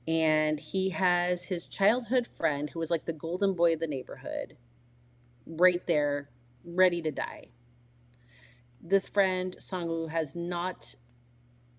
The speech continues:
been a good friend to him in Squid <laughs> Game. So he could kill him, but he decides not to. He decides to forfeit,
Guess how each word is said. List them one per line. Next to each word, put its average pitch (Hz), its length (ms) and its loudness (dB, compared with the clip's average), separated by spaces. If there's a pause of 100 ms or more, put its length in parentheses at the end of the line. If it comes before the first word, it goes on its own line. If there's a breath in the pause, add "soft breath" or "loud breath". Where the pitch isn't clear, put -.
(840)
been 180 160 2
a 165 80 -6
good 156 240 -6
friend - 380 -12
to 156 100 -14
him 143 240 -14
in - 120 -12
Squid - 320 -10
<laughs> - 0 -
Game. 240 680 6 (1080 loud breath)
So 190 680 4 (380 soft breath)
he 294 240 -4
could - 200 -6
kill 156 240 -8
him, - 240 -20 (1300)
but - 500 -8
he 214 220 -14
decides 175 600 -6
not 147 280 -14
to. - 220 -16 (320)
He 208 200 -8
decides 202 500 -4
to - 120 -16
forfeit, 190 640 -6